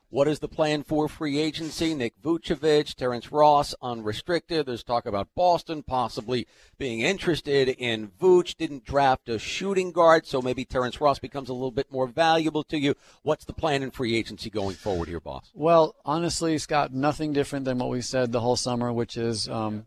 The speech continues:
Speaker 2: those two guys are our priorities. Um, we'd like to bring them back. Um, you know, we do feel that we've, uh, established a togetherness and a way that this team can function up,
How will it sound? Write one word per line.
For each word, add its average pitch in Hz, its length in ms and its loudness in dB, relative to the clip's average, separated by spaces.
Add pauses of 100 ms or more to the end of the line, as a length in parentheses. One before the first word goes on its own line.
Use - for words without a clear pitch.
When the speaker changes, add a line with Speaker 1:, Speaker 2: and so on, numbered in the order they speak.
(120)
Speaker 2:
those 123 300 2
two 135 120 -8
guys 127 320 0
are 123 120 -4
our 120 120 -2
priorities. 127 720 -4 (520)
Um, 117 340 -4
we'd 117 160 -6
like 123 220 0
to 131 100 -8
bring 123 220 -2
them 117 180 -4
back. 135 400 2 (500)
Um, 113 680 -6 (140)
you 123 80 -10
know, 117 100 -4
we 113 140 -2
do 127 180 0
feel 131 360 0
that 123 200 0
we've, 117 340 -4 (220)
uh, 113 240 -8
established 127 580 -4
a 110 80 -10
togetherness 127 720 -4
and 113 140 -6
a 110 40 -6
way 123 360 0
that 117 160 -6
this 117 160 -10
team 127 240 -6
can 113 180 -10
function 127 460 -10
up, 147 160 -4